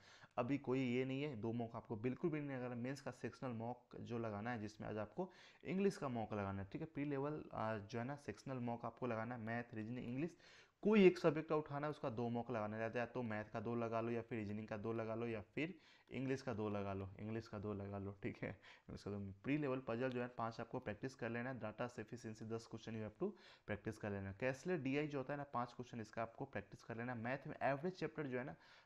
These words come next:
अगर आता है तो सीधा दस क्वेश्चन प्रैक्टिस कर लो, नहीं आता तो कॉन्सेप्ट देखो, फिर उसके बाद तब प्रैक्टिस किया करो। सीरीज जब भी आए तो वहाँ पे मिसिंग और रॉन्ग नंबर दोनों जो है ना, कम से कम दस दस क्वेश्चन जो है ना, सीरीज का प्रैक्टिस करो ही करो। इंग्लिश में रीडिंग न्यूज़पेपर जो है ना,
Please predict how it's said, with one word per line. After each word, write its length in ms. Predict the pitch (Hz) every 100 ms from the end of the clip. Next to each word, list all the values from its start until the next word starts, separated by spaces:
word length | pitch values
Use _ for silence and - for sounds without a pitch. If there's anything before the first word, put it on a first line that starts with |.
| -
अगर 180 | 110 113
आता 260 | 110 -
है 60 | 143
तो 200 | 143 117
सीधा 260 | 98 117 123 110
दस 140 | 120 -
क्वेश्चन 240 | 123 135
प्रैक्टिस 340 | 123 117 147 -
कर 100 | 139
लो, 100 | 131
नहीं 200 | 123 160
आता 160 | 170
तो 120 | 165 -
कॉन्सेप्ट 480 | 131 - 165 165
देखो, 260 | 143 135 190
फिर 160 | - 131
उसके 220 | - 135
बाद 220 | 127 -
तब 120 | 120 -
प्रैक्टिस 320 | 104 - -
किया 140 | 117
करो। 220 | 117 151 - - - -
सीरीज 320 | - 147 180
जब 160 | 147 139
भी 140 | 165
आए 80 | 156
तो 120 | 156
वहाँ 140 | 139 135
पे 100 | 156
मिसिंग 420 | 139 117 117 170 143
और 140 | 120
रॉन्ग 280 | 120 143 139
नंबर 260 | 120 131
दोनों 300 | 120 117 131 123 117
जो 120 | 120
है 60 |
ना, 80 | 123
कम 160 | 131 120
से 140 | -
कम 60 | 120
दस 200 | 113 107 127
दस 160 | 127
क्वेश्चन 320 | - 110 131 120
जो 80 |
है 40 | 117
ना, 60 | 127
सीरीज 280 | 107 117
का 120 | - 110
प्रैक्टिस 460 | 110 104 202 202 - - - -
करो 140 | 117 107
ही 60 |
करो। 220 | 98 101 107
इंग्लिश 360 | 131 156 185
में 200 | 185 190
रीडिंग 300 | 135 131 170
न्यूज़पेपर 460 | 156 151 151 139 143
जो 100 | 139
है 60 | 135
ना, 180 | 147